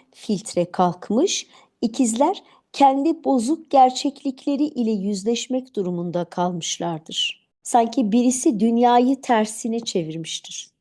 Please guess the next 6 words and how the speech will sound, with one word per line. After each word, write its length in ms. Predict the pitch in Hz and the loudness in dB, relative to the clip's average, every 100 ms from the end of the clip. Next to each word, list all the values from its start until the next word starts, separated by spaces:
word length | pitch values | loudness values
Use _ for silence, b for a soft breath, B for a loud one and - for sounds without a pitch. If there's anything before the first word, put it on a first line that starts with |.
| _ _ _ _ _ _ _ - | _ _ _ _ _ _ _ 0
Artık 460 | 226 220 254 254 - b b - | 0 2 0 -2 -4 b b -4
kendi 420 | 240 226 240 269 | 2 4 4 4
gölge 380 | 240 220 220 277 | 6 6 4 2
taraflarınızla 800 | 262 233 220 233 220 240 226 247 | 4 4 2 0 0 -2 -2 -2
yüzleşmek, 840 | 190 175 151 170 - 233 339 - b b b - | -2 -4 -4 -6 -4 -2 -2 -4 b b b -2
kendi 500 | 254 240 240 277 | 0 2 0 0